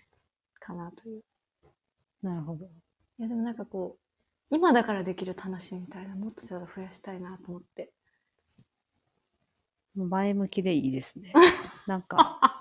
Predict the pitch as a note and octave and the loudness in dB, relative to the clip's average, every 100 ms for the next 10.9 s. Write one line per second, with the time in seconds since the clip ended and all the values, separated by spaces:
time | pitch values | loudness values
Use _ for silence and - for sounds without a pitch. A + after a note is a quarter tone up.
0 | B3 - A#3+ - - - F4+ - F4 A3 | -2 0 -4 -6 -8 -8 -8 6 8 8
1 | G#3 G3+ - - G3+ G3 - - - C4+ | 6 4 4 2 6 6 6 -6 -18 -18
2 | - - _ - G4 - G#4+ G#4 B3+ G3+ | -20 -20 _ -12 2 12 12 12 10 10
3 | F#3+ F#3 F#3 F#3 F#3+ F#3 F3+ F3+ F#3 F3+ | 6 4 2 2 0 0 0 0 0 0
4 | F#3 F3 F3 G3+ - - _ - - - | -2 -4 -6 -6 -16 -20 _ -20 -20 -20
5 | - - F3 D3 D3+ E3+ F#3+ F#3+ - _ | -20 -6 -4 -4 -8 -12 -14 -18 -20 _
6 | _ _ _ _ G#3+ A3+ G3 G#3 A#3 G#3 | _ _ _ _ -6 -4 -2 0 2 4
7 | F3+ E3+ G3+ _ _ _ - F4+ - G#3 | 4 2 -2 _ _ _ -2 -2 4 6
8 | F3+ F#3+ F#3+ D#3 C4 D4 F4+ G4 D#4+ G3+ | 8 6 4 4 6 6 6 4 8 8
9 | E3+ D#3+ D#3+ F3+ F3+ - F#3+ F3 D#3+ D3 | 8 4 4 2 0 -4 -2 -2 0 -2
10 | C#3 A2+ A2+ - A#3+ A3 G3 F#3+ | -2 -2 -4 0 2 4 2 -2